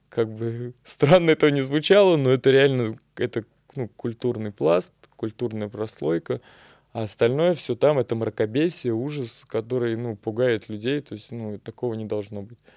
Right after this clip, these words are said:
Существует там ряд заведений на Садовой, но там формат как раз для знакомства с девушками, как я называю, потому что там, ну,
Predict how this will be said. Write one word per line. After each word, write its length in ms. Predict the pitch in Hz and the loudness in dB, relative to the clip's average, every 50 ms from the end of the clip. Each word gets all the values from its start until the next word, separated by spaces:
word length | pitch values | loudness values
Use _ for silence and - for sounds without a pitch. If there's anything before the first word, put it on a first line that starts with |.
| _ _ _ _ _ _ _ _ _ _ _ _ | _ _ _ _ _ _ _ _ _ _ _ _
Существует 680 | - - - - - 127 113 - - 147 151 143 127 | -18 -16 -14 -12 -10 -10 -10 -6 -2 0 0 0 0
там 180 | - 120 120 117 | 0 -2 -2 2
ряд 220 | 117 127 123 120 | 4 4 4 4
заведений 500 | 110 107 110 110 110 107 120 131 127 120 | 2 -2 -6 -6 -4 -2 -2 -2 -2 -2
на 140 | 113 110 107 | -4 -6 -6
Садовой, 580 | - - 117 117 117 147 175 196 196 175 147 123 | -4 -2 -2 0 2 2 2 2 2 2 0 -2
но 220 | 117 127 151 170 | -2 -4 -8 -4
там 200 | - 123 113 113 107 | -2 -2 -2 -2 -4
формат 500 | - - 113 113 127 147 156 156 139 _ _ - _ _ _ | -6 -6 -4 -4 -4 -4 -4 -4 -6 _ _ -20 _ _ _
как 180 | - - - - | -20 -16 -6 -2
раз 280 | 117 120 113 104 - - _ _ _ - | -2 -2 -2 -4 -8 -16 _ _ _ -8
для 140 | - 104 104 | -6 -6 -6
знакомства 540 | 98 104 98 98 - 120 113 107 - - 104 | -6 -8 -10 -8 -6 -6 -8 -8 -10 -14 -14
с 60 | 92 - | -14 -12
девушками, 520 | - 104 98 98 98 - - - 98 95 | -12 -12 -12 -12 -12 -16 -16 -16 -16 -14
как 220 | 95 - 104 104 - | -14 -14 -16 -14 -14
я 60 | 104 | -14
называю, 440 | 101 98 98 - 110 107 107 104 - | -14 -14 -14 -12 -10 -8 -8 -8 -10
потому 200 | _ - - 101 | _ -18 -20 -20
что 100 | - - | -20 -16
там, 260 | _ 110 104 107 117 123 | _ -12 -10 -10 -10 -10
ну, 200 | 123 107 107 | -10 -12 -12